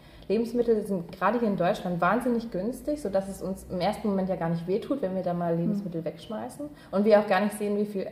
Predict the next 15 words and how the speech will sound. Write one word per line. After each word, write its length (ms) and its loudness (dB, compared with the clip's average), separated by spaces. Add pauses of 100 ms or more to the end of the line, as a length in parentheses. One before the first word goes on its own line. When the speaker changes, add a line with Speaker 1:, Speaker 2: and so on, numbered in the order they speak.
(100)
Speaker 1:
Arbeit 380 2
da 80 0
drin 220 -6
steckt, 520 -4
so 60 -6
Lebensmittel 640 -4
überhaupt 380 -2
zu 140 -18
produzieren. 600 -4 (320)
Und 140 2
wie 80 0
viel 240 -2 (300)
Wasser, 600 2
Energie, 840 -2
Erde, 800 2